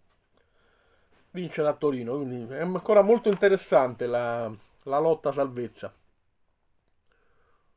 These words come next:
Con, tra l'altro, quest'anno squadre che sono rimaste coinvolte nel discorso, eh, salvezza che non ci si aspettava, come il Torino,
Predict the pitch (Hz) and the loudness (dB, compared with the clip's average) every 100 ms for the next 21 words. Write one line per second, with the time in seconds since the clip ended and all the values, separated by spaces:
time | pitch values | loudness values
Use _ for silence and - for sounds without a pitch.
0 | _ _ _ _ _ _ _ _ _ _ | _ _ _ _ _ _ _ _ _ _
1 | _ 160 147 135 139 123 151 170 202 165 | _ -8 -6 -6 -8 -8 -2 2 2 2
2 | - 127 143 - 165 127 - - 170 156 | -2 -6 -4 -2 -2 -4 -10 2 2 4
3 | 127 127 156 143 147 160 160 - 139 151 | 0 -2 -2 -2 -4 0 -2 -2 -4 0
4 | 160 165 160 135 - 127 131 135 131 127 | -2 4 4 4 0 -6 -2 0 0 -2
5 | 135 - 175 165 - 127 127 120 135 127 | -4 -10 -6 -6 -4 0 0 -2 -8 -4
6 | 160 160 190 190 135 127 139 139 - 131 | -2 2 0 0 -4 -4 -6 -8 -10 -2
7 | 147 - 202 - 135 147 127 107 120 117 | -2 0 -8 -4 0 0 -2 -6 -8 -12
8 | - 151 143 160 135 117 | -8 -8 -6 -8 -6 -8